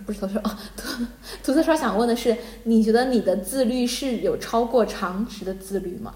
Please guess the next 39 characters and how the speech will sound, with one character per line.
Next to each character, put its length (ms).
就 80
是 80
如 160
果 160
我 100
们 120
所 180
有 80
人 240
都 260
必 80
须 160
要 140
自 220
律， 260
你 140
觉 100
得 80
你 80
的 80
自 200
律 100
程 280
度 120
是 120
超 220
过 160
了 60
常 340
值 180
的 120
吗？ 100
常 300
值 80
就 80
是 80
平 260
均 220
值。 180